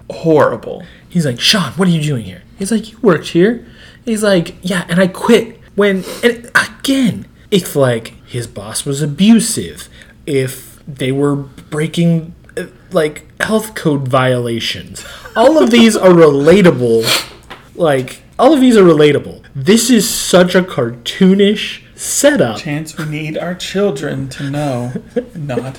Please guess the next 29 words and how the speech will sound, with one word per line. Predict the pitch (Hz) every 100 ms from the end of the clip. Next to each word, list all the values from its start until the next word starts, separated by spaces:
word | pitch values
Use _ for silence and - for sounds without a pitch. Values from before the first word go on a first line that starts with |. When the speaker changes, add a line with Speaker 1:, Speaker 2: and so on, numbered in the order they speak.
| - -
Speaker 1:
to | 175
join | - 135 113 120 143 -
the | 170
mob. | 180 202 190 117 185
Speaker 2:
If | 208 -
you | 202 -
accidentally | 175 190 - 233 180 175 185 196
get | 170 160
a | 175 151
job | 135 147 147 165
at |
a | 160
mob | 131 131 120 135 156
restaurant | 165 170 - 190 180 175
and | 156
you |
have | 156 - 151
a | 156
streetwise | - 165 165 160 156 151 151 151 151 147
friend | - 147 170
who | 151 170
can | 170 147 143 147 -
inform | 156 143 - 135 175 165
<laughs> | -
you | 180 202 208 220
that | 180 -
you | 185
have | 175 151 165
a | 160 180